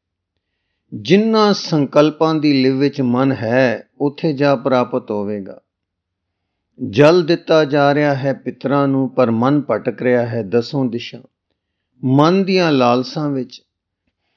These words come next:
ਮਾਲਾ ਗੁਪਤੀਆਂ ਲਈ ਕੁਸ਼ਾ ਦੇ ਆਸਣ ਲਗਾਈ ਕਿਨਾਰੇ ਤੇ ਬੈਠੇ ਹੋ।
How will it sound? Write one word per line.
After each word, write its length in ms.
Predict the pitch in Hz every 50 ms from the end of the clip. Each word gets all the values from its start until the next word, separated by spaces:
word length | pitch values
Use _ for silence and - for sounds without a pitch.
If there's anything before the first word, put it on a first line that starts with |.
| _ _ _ - 113
ਮਾਲਾ 520 | 123 131 131 131 139 151 156 165 160 156
ਗੁਪਤੀਆਂ 520 | 143 127 135 143 139 - _ 165 165 160 156
ਲਈ 200 | 147 143 139 131
ਕੁਸ਼ਾ 480 | - - 135 127 - - 131 135 139
ਦੇ 200 | 127 127 139 127
ਆਸਣ 440 | 123 117 120 120 - - 147 139 131
ਲਗਾਈ 400 | 127 123 113 104 117 120 120 123
ਕਿਨਾਰੇ 480 | 120 - 120 117 117 113 117 113 123 127
ਤੇ 180 | 123 - 135
ਬੈਠੇ 480 | 110 98 113 113 107 104 - 135 131 120
ਹੋ। 220 | 113 107 - -